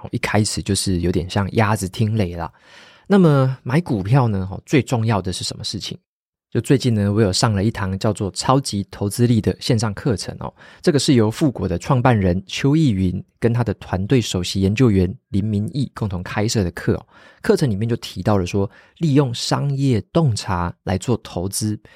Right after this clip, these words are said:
就有点像是一种个人成长哦。你会进一步的去了解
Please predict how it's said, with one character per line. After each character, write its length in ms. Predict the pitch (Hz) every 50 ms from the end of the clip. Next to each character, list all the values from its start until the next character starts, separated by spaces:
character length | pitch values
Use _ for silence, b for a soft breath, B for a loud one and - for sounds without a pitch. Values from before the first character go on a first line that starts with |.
| B B B B B -
就 100 | 202 196
有 120 | 151 160
点 140 | - 139 95
像 180 | - 139 131 110
是 140 | - - 120
一 20 |
种 120 | - 95 85 -
个 140 | - 131
人 160 | 107 95 90 92
成 220 | - - 90 98
长 140 | - - - 104
哦。 160 | 98 - - B B B B B B B
你 120 | - 113
会 100 | 151 185
进 240 | 180 - - 170 139
一 80 | 127
步 120 | - - 139
的 100 | - 98
去 140 | - - 117
了 220 | 101 92 92 117
解 240 | - - 90 -